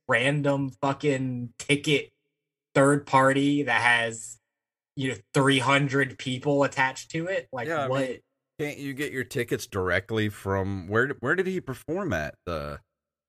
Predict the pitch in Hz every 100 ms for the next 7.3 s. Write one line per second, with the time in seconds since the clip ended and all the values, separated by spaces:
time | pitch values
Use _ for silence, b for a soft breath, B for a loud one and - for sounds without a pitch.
0 | _ _ _ _ _ - 147 147 123 147
1 | 90 156 185 240 254 208 156 160 165 139
2 | - 190 233 180 143 - 135 131 123 -
3 | 98 - 90 - 90 95 127 139 175 127
4 | 160 180 151 165 165 208 156 123 131 117
5 | 131 117 107 92 98 - 95 180 233 226
6 | 175 120 113 135 117 170 165 185 165 190
7 | 170 170